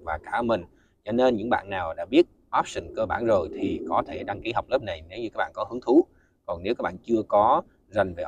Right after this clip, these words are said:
option thì các bạn không thể học ở lớp này được. Alright. Nếu như có gì thắc mắc, các bạn có thể comment trong video hoặc là send cho mình một cái email, mình sẽ giúp các bạn trả lời những thắc mắc đó. Hôm nay mùng một, một lần nữa, mình chúc cho các bạn luôn gặp nhiều may mắn trong cuộc sống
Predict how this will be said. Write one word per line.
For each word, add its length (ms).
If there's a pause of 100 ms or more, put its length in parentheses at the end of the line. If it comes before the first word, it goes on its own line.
option 340
thì 100
các 120
bạn 220
không 160
thể 80
học 200
ở 60
lớp 140
này 120
được. 220 (440)
Alright. 460 (340)
Nếu 120
như 60
có 100
gì 80
thắc 200
mắc, 140 (120)
các 80
bạn 140
có 60
thể 140
comment 300
trong 100
video 380
hoặc 200
là 80
send 280
cho 60
mình 120
một 120
cái 80
email, 280 (100)
mình 180
sẽ 120
giúp 140
các 40
bạn 200
trả 100
lời 180
những 120
thắc 160
mắc 140
đó. 240 (880)
Hôm 220
nay 100
mùng 180
một, 240
một 100
lần 180
nữa, 340
mình 220
chúc 160
cho 100
các 100
bạn 200 (120)
luôn 120
gặp 200
nhiều 260
may 140
mắn 260
trong 160 (120)
cuộc 140
sống 220